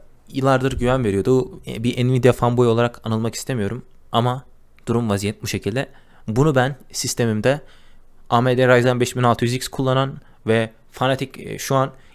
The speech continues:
Intel'den nefret eden fanatik bir A M D fanboy olarak söylüyorum. Ekran kartı konusunda Nvidia çok bariz bir şekilde bence A M D'den, yazılım tarafında, ekran kartının diğer içindeki bileşenler tarafında üstün. Bu yüzden hani ekran kartı, yarın kendi düşüncemi söylüyorum. Yarın bir ek-,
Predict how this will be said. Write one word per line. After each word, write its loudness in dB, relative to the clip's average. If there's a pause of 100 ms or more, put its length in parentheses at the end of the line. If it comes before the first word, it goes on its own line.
Intel'den 0
nefret -4
eden -2
fanatik -8
bir -4
A -2
M 0
D 0
fanboy -2
olarak 2
söylüyorum. 0 (460)
Ekran 0
kartı -4
konusunda 0 (240)
Nvidia -2 (120)
çok -10
bariz 0
bir -14
şekilde -6
bence -4
A -6
M -4
D'den, -6 (120)
yazılım -4
tarafında, -8 (320)
ekran -4
kartının -2
diğer 2
içindeki -4 (280)
bileşenler 0
tarafında -4
üstün. -4 (720)
Bu 0
yüzden 0
hani -4
ekran -2
kartı, -2
yarın 2
kendi -4
düşüncemi -8
söylüyorum. -6 (500)
Yarın 2
bir 0
ek-, -10